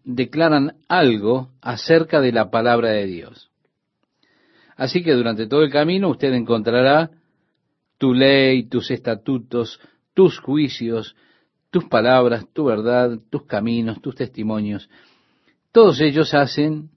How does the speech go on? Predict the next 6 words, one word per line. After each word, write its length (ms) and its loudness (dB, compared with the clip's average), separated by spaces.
referencia 1500 -2
a 100 -2
la 120 2
palabra 340 2
de 120 2
Dios. 420 -6